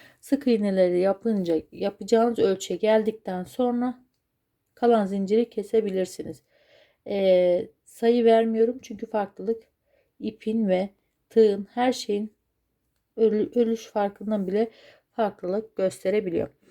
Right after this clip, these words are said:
Sık iğnelerimizi yaptık. Şimdi arkadaşlar bir, iki, üç, dört, beş, altı, yedi.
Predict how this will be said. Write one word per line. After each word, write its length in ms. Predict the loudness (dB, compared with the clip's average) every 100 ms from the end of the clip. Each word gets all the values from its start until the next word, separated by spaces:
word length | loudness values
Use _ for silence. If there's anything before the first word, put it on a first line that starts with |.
| -20 -20 _
Sık 300 | 0 2 4
iğnelerimizi 640 | 4 2 2 0 0 4
yaptık. 420 | 4 2 -6 -12
Şimdi 260 | -6 0 2
arkadaşlar 580 | 2 0 -2 -4 -12 -18 _ _ _ _
bir, 300 | 2 2 2 _ _ _
iki, 380 | -20 _ -10 -10 -14
üç, 360 | -14 -14 -20 -20 _
dört, 420 | -4 -4 -4 -10 _ -4
beş, 340 | -4 -4 -12 -8
altı, 400 | -2 0 0 -2
yedi. 580 | -2 0 -2 -4 -14